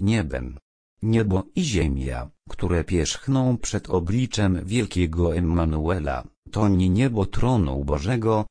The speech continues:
ani też nie ziemia, którą on dał synom ludzkim. Niebo i ziemia, które uciekną i dla których nie będzie miejsca, są oczywiście symboliczne.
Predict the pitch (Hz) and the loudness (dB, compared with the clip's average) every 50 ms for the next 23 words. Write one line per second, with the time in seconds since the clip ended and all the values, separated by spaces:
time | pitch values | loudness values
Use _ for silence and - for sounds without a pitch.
0 | _ _ - 120 127 147 151 147 135 - - 101 87 78 - - - 92 90 87 | _ _ -6 -4 0 2 2 2 2 2 0 0 0 0 -2 -2 0 0 0 0
1 | 87 78 95 123 135 117 92 78 73 67 64 64 67 - _ _ - - - - | 0 0 0 0 2 2 2 0 0 -2 -4 -6 -10 -14 _ _ -16 -12 -4 -2
2 | 165 156 143 131 123 - 113 127 139 135 110 85 95 101 98 90 85 - - - | 2 2 2 2 0 0 0 2 2 2 2 2 2 0 0 0 0 -2 -2 0
3 | 123 135 123 101 78 71 67 71 76 78 - - - - - - - 67 62 57 | 0 0 2 2 0 0 -2 -2 -4 -4 -4 -6 -8 -8 -8 -6 -6 -4 -6 -6
4 | 58 64 _ _ _ _ _ _ _ - - 110 113 117 113 104 95 92 - - | -8 -12 _ _ _ _ _ _ _ -6 -2 2 2 2 2 2 2 0 0 -2
5 | - - 180 151 107 87 82 76 67 67 65 64 64 62 62 - - _ _ - | -4 -4 -2 0 0 0 0 0 0 -2 -4 -4 -6 -8 -10 -12 -16 _ _ -14
6 | - - - 110 110 113 107 92 78 80 78 - - 107 104 - - 123 127 135 | -12 -6 -4 0 2 2 2 2 0 -2 -4 -2 -2 -2 -2 -2 -2 -2 0 2
7 | 143 151 151 147 - - - 98 85 76 78 87 92 95 90 - - - 101 95 | 4 4 2 2 -2 -4 -4 -4 -4 -2 -2 0 0 0 -2 -4 -6 -4 -2 0
8 | 92 90 80 - - 90 92 90 87 82 80 98 120 135 131 113 95 95 92 90 | 0 0 -2 -4 -8 -4 -2 0 0 0 2 2 2 2 2 2 2 2 2 2
9 | 85 78 76 73 71 - - - - 69 65 64 - - - _ _ - - 87 | 2 2 0 -2 -4 -6 -8 -8 -6 -6 -6 -6 -8 -12 -20 _ _ -4 0 2
10 | 85 80 - - 85 82 - - 80 78 90 101 98 - - - 85 78 - - | 2 2 2 0 -2 -4 -4 -4 -4 -4 -4 -6 -6 -8 -6 -4 -2 -2 -2 -2
11 | - 80 78 85 101 123 117 104 95 - - - - - 69 65 67 | -2 -2 -2 0 2 2 2 2 0 -2 -4 -8 -8 -8 -8 -8 -10